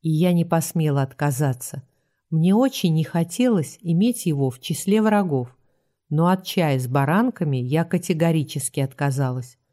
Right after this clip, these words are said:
У Капки явно дело уже на мази. Не стоит портить ей малину. Или как это культурно сказать?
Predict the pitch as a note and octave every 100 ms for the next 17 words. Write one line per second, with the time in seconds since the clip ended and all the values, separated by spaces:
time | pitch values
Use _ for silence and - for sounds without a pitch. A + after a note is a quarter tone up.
0 | _ _ _ _ _ G3+ G3 C4 C4 -
1 | F3+ F#3+ A3+ G3+ E3+ D3 G3 F#3+ D3+ D3
2 | E3+ E3 E3 E3+ C3+ C3 A#2 _ _ _
3 | G#3 B3+ - D4+ G3 - E3 D3+ - B2+
4 | - C#3+ D3+ E3 D#3+ B2 B2 B2 _ _
5 | _ E3 D#3 D#3 F#3+ F#3 C#3+ C3+ - E3+
6 | E3 D3+ C3 C3+ B2 D#3+ D#3+ C#3+ A#2+